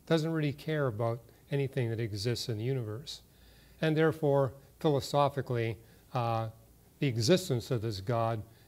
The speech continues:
is basically immaterial, uh, to how we live and shape our lives.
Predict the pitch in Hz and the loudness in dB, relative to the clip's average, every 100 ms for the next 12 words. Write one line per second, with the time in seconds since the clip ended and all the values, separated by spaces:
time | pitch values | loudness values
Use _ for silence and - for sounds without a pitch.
0 | - 131 104 143 143 139 131 120 117 110 | -4 -2 0 -2 -2 -4 -2 -2 -2 -6
1 | - 143 123 107 107 - - - - 123 | -2 0 0 -2 -6 -10 -20 -12 -2 -2
2 | 107 117 127 123 117 110 110 113 101 - | -2 -4 -2 -2 0 -2 -2 -2 -4 -6
3 | 135 113 - 131 110 120 110 117 113 113 | -4 -4 -2 -2 -2 -4 -4 -2 -4 -6
4 | 156 - | -12 -16